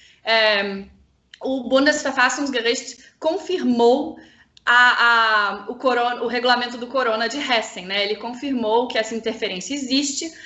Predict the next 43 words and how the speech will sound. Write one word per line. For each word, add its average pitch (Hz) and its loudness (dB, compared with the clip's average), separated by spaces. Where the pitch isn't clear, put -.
mas 320 2
que 330 -6
no 320 -2
momento 247 -2
ela 247 2
é 233 0
necessária. 233 -6
E 302 -2
aí, 262 4
João, 220 4
você 277 0
pessoalmente, 294 0
você 240 -2
concorda 254 2
com 240 -2
o 226 0
posicionamento 240 0
do 220 4
S - 4
T 247 0
F 214 0
alemão? 202 0
É, 202 0
você 214 -6
poderia 254 2
trazer 240 2
pra 226 2
nós, 220 2
assim, 220 -6
o 214 -8
posicionamento 240 -2
atual 233 -2
da 302 0
Igreja 302 -2
Católica, 277 -2
né? 262 -2
Já 240 -2
que 220 -4
a - -10
gente 214 -10
tá 233 2
falando 214 -2
aí 208 -2